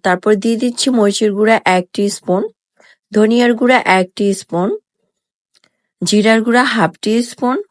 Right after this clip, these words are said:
হলুদের গুঁড়া হাফ টি স্পুন। তারপরে দিয়ে দিচ্ছি স্বাদ মতো লবণ। এখানে আমি লবণ দিয়ে দিচ্ছি এক স্পুনের মতো। লং,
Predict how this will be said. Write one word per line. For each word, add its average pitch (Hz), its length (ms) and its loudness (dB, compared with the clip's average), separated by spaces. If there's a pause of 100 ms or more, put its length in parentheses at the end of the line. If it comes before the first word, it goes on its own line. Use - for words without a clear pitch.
(140)
হলুদের 202 520 0
গুঁড়া 262 180 2 (100)
হাফ 190 260 0
টি 180 120 -2 (160)
স্পুন। 143 260 -10 (1300)
তারপরে 214 440 2 (100)
দিয়ে 254 180 0
দিচ্ছি 269 280 -2 (200)
স্বাদ 190 320 0
মতো 208 200 -2 (120)
লবণ। 185 260 2 (140)
এখানে 226 280 -2
আমি 226 200 0
লবণ 196 300 2
দিয়ে 233 160 -2
দিচ্ছি 240 220 -4 (220)
এক 180 100 -4 (200)
স্পুনের 233 380 -2
মতো। 240 240 -4 (880)
লং, 220 280 4